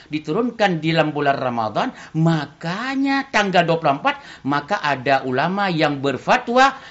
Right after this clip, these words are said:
tanggal dua puluh empat Ramadan atau malam dua puluh empat itu malam Lailatul Qadar. Ada ulama yang berpendapat seperti itu. Ya,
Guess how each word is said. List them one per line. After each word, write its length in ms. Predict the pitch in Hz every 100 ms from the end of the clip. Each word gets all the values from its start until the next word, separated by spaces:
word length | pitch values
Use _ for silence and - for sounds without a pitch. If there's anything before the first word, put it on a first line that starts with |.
| -
tanggal 560 | - 147 151 151 147 123
dua 240 | 135 135
puluh 320 | 135 156 156
empat 400 | 160 156 160 151
Ramadan 560 | 135 131 127 127 147 131
atau 240 | 147 156
malam 400 | 131 139 135 127
dua 160 | 127 123
puluh 240 | 127 117
empat 160 | 117 110
itu 320 | 160 160 220 - - -
malam 640 | 123 135 131 139 135 127
Lailatul 880 | 123 139 135 123 120 117 120 113 -
Qadar. 480 | 123 123 117 - -
Ada 320 | 220 214 185
ulama 240 | 175 147
yang 160 | 123 113
berpendapat 480 | 113 - 117 113 123
seperti 560 | 117 - 117 - 117
itu. 160 | 98 98 - - - -
Ya, 400 | 247 247 240